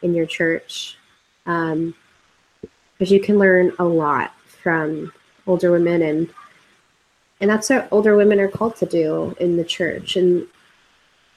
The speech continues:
um, I think sometimes older women don't know how to help or how to start, you know, those kinds of relationships. So you can always approach them and,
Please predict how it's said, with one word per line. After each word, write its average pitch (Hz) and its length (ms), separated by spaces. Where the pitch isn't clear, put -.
um, 170 400
I 190 60
think 262 480
sometimes 202 540
older 185 260
women 180 280
don't 170 260
know 175 300
how 175 440
to 180 100
help 247 380
or 202 80
how 208 140
to 208 80
start, 220 500
you 240 140
know, 233 180
those 226 220
kinds 233 260
of 226 60
relationships. 226 720
So - 160
you 202 60
can 220 120
always 208 240
approach - 440
them 151 340
and, 87 200